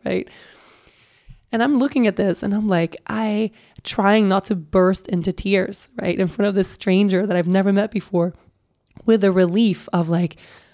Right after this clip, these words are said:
"I'm not crazy. Like, I knew it." And then with every, with every mold expert we've spoken to, they all keep asking us about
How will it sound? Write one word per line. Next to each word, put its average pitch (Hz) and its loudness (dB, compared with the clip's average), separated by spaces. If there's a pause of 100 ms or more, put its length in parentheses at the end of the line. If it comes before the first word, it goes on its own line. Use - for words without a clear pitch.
(100)
"I'm 196 -6
not - -6
crazy. - -8
Like, - -12
I 220 -4
knew 214 0
it." 190 -2 (880)
And 214 4
then 214 6
with 202 2
every, 208 2 (300)
with 196 -2
every 202 0
mold 196 4
expert 180 -6
we've 175 -4
spoken 208 0
to, 175 -4
they 170 -6
all 190 -2
keep 196 -6
asking 190 -4
us 165 -4
about 170 -6